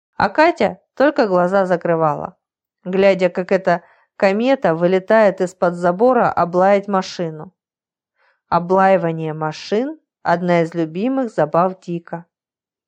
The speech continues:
Он каждую машину облаивает, даже собственную.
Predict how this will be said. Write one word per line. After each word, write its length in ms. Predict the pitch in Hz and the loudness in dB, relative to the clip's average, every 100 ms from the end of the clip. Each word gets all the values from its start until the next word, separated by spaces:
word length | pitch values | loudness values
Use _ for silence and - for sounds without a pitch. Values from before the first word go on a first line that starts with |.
| _ _ _ _ _ | _ _ _ _ _
Он 220 | - 190 190 | -4 -2 0
каждую 500 | 233 277 277 285 277 | 2 2 4 0 2
машину 540 | 269 262 247 208 196 | 0 0 -2 0 0
облаивает, 840 | 175 170 170 170 165 160 156 _ _ _ | 0 2 2 2 0 -2 -4 _ _ _
даже 640 | 170 170 170 202 240 262 | -20 0 2 4 4 0
собственную. 960 | 254 - 160 - _ 165 156 156 151 | -2 -2 -2 -2 _ -10 -8 -10 -12